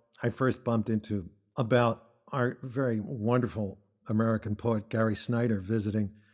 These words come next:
the Australian outback and, um, traveling with a Pitjantjatjara man named Grandfather Jimmy, Jimmy Tungarai, who's driving Gary in a pickup truck <laughs> through,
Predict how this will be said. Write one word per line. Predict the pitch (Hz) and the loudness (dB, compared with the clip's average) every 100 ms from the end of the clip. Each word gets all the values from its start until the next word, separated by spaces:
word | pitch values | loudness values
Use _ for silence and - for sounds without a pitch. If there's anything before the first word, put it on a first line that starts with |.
| _ _ _ - | _ _ _ -2
the | 117 | 2
Australian | 113 - 123 117 110 110 | 2 2 4 6 6 4
outback | 113 110 110 101 - - - | 2 0 -2 -4 -6 -14 -8
and, | 117 104 101 107 | -4 -2 -2 -6
um, | 107 101 98 95 _ - - | -4 -4 -4 -8 _ -18 0
traveling | 131 110 117 104 | 2 4 2 0
with | 107 101 | 0 -2
a | 104 90 _ _ _ - | -6 -10 _ _ _ -4
Pitjantjatjara | 120 - 123 110 - 127 120 113 110 104 _ _ _ _ _ - | -2 2 2 2 4 6 6 4 0 -10 _ _ _ _ _ -6
man | 139 120 117 107 | 2 4 4 4
named | 110 110 110 - 175 - _ - | 2 0 -2 -6 -18 -20 _ -6
Grandfather | 127 120 110 117 110 | 2 2 2 0 0
Jimmy, | 90 117 127 107 107 - - 110 | 0 2 4 2 -2 -12 -16 0
Jimmy | 131 127 | 4 4
Tungarai, | 107 123 117 117 127 120 98 85 _ - - - | 2 2 4 4 6 4 2 -4 _ -20 -20 -4
who's | 127 113 | -2 0
driving | 120 127 131 123 120 | 0 2 2 0 -4
Gary | 110 120 123 113 107 | -4 -2 0 -2 -4
in | 117 | -4
a | 110 | -4
pickup | - 160 127 - | 0 0 0 -4
truck | - 113 - | -2 -2 -2
<laughs> | - | -18
through, | - - 123 | -4 2 2